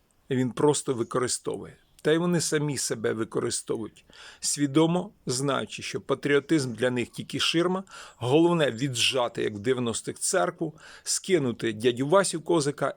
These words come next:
і віджати в нього все майно, покласти в свої кишені. Біляш, Бабка Йошка і їхня компанія.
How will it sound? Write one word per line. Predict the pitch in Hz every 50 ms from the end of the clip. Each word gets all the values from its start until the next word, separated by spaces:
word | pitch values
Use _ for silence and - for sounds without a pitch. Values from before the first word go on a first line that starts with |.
| _ _
і | - 226 208
віджати | 156 156 123 113 113 127 147 147 147 147 143 123
в | 117
нього | 123 123 117 117
все | 107 - - 143 131
майно, | 123 113 110 110 104 95 92 - - -
покласти | - - - 160 165 170 156 - - -
в | - -
свої | - - 131 117 117 113
кишені. | - - 123 - - - 113 107 - - - - _ - - - - _ -
Біляш, | 123 143 151 160 175 180 180 160 139 127
Бабка | 113 107 - 123 117 - - - 135
Йошка | 135 135 143 147 147 - - - - - - _ _
і | - 196
їхня | 139 135 127 - - 131 110
компанія. | 101 - - 113 101 - - 110 107 107 107 -